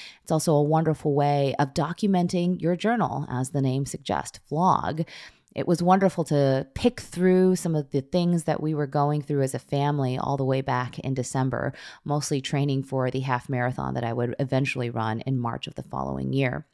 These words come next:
Now, I've always known I would come back to this format of content creation, and I am really excited to announce that I've posted my very first episode of My Inner Monologue on my YouTube channel. I'll include a link in the show note below.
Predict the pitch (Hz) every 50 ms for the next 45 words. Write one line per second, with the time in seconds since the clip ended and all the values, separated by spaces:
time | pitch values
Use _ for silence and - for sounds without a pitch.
0 | _ _ _ _ _ _ _ _ _ _ _ _ _ - 156 147 139 131 - -
1 | 170 190 - - - 175 180 185 180 180 156 151 151 143 135 135 135 139 156 175
2 | 190 - - - - - - - - - 165 156 151 - - 190 180 180 165 151
3 | 147 160 - - 190 170 170 165 - - - 165 165 170 175 170 170 160 - -
4 | - 160 160 165 156 - - 156 147 147 147 147 - 156 147 147 151 156 - 143
5 | 143 143 - 151 147 147 147 147 156 170 185 220 233 220 - - - 131 123 120
6 | 123 123 - - 127 127 123 113 117 131 135 - - 135 127 - - 131 123 -
7 | - 123 123 127 120 120 120 120 120 131 160 226 370 403 - - 160 151 135 -
8 | - - 131 - 127 - - 123 117 117 120 120 - - - - - - - _
9 | - 151 143 143 165 202 196 214 - - 165 147 147 143 143 143 143 151 - -
10 | 147 139 135 127 123 123 - - 143 131 123 123 127 127 123 117 110 110 113 127
11 | 143 190 - - 131 120 120 117 120 127 131 135 - 127 127 - - 127 120 120
12 | 120 123 - - 135 127 127 127 123 127 - - 143 135 131 127 - 135 127 120
13 | 123 127 131 151 180 180 190 - - - - - - - - - 135 127 127 -
14 | 139 123 120 120 117 - - 123 127 131 131 127 127 127 127